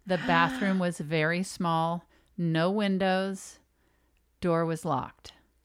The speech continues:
Speaker 1: I could not get out, and I was trapped for a half hour.
Speaker 2: Wow. What did you, did you kick it, kick it in?
Speaker 1: Cheryl,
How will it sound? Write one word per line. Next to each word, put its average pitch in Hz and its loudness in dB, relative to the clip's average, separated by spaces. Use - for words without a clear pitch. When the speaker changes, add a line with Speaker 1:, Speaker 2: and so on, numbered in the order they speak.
Speaker 1:
I 185 -2
could 185 -2
not 170 2
get 160 0
out, 143 -4
and 175 0
I 170 2
was 196 -4
trapped 165 0
for 196 0
a 185 2
half 165 -6
hour. 151 -6
Speaker 2:
Wow. 202 2
What 294 6
did 277 2
you, 277 2
did 226 6
you 233 10
kick - 2
it, 320 8
kick 302 8
it 277 10
in? 269 10
Speaker 1:
Cheryl, 240 4